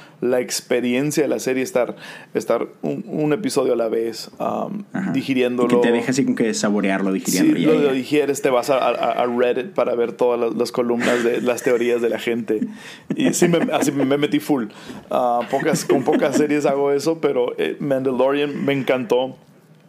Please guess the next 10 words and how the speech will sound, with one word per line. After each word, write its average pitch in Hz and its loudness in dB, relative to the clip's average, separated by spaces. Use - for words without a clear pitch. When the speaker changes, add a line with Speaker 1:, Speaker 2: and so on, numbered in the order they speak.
Speaker 1:
poder 135 2
explorar 127 2
otro 127 2
ángulo 127 0
de 113 2
ese 123 -2
mundo 127 0
de 117 0
Star 113 0
Wars. 131 -2